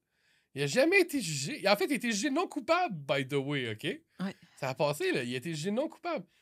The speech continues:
Speaker 1: On le reverra plus jamais, ce gars-là était prospère, pouf, pouf, plus rien. Mais Joël Legendre, on va le nommer, parce que Joël Legendre a plaidé
Speaker 2: Il a plaidé
Speaker 1: lui-même.
Speaker 2: coupable, oui.
Speaker 1: Ouais.
Speaker 2: Ouais, ouais.
Speaker 1: Puis il est revenu, là, pas de
Speaker 2: Oui,
Speaker 1: trouble.
Speaker 2: mais entre toi puis moi, là, OK ? Tu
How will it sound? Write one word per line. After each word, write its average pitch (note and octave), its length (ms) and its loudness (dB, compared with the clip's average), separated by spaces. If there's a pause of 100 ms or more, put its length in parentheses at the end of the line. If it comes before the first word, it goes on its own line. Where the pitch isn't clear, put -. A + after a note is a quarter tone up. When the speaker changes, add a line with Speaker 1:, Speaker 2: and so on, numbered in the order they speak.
(180)
Speaker 1:
On C3+ 80 -4
le D#3 80 -2
reverra F3+ 280 0
plus G#3 140 -2
jamais, G#3+ 340 0
ce E3 60 -8
gars-là G#3 140 0
était F3+ 160 -4
prospère, F#3+ 680 -4
pouf, C4 240 -12 (120)
pouf, - 100 -16 (100)
plus G#3 100 -10
rien. F3 200 -6 (420)
Mais F#3+ 560 0 (320)
Joël C3+ 380 -2
Legendre, B2 680 -10 (500)
on G2 80 -10
va G#2 80 -6
le G#2 60 -8
nommer, A3 340 0
parce A#2 160 -8
que C3 60 -2
Joël B2 100 -6
Legendre D#3 320 0
a D3 40 -2
plaidé C#3+ 320 -4
Speaker 2:
Il D3+ 180 -4 (100)
a B3 60 4
plaidé G#3+ 160 2
Speaker 1:
lui-même. C#4+ 160 2
Speaker 2:
coupable, A#3+ 400 0
oui. B3+ 140 -2
Speaker 1:
Ouais. F4 220 -4 (160)
Speaker 2:
Ouais, A#3+ 200 -4
ouais. G#3 60 -2
Speaker 1:
Puis A3 360 -2
il C3+ 80 -4
est D#3 60 0
revenu, E4+ 280 0 (200)
là, G4 240 -2
pas F#4 100 -6
de - 100 -8
Speaker 2:
Oui, D4 60 2
Speaker 1:
trouble. F4 140 4
Speaker 2:
mais F3 280 0 (360)
entre F3 240 0
toi F4 180 -2
puis - 100 -10
moi, G3 320 -2
là, F3 320 -4 (320)
OK ? D#3+ 120 -8
Tu B3+ 260 -6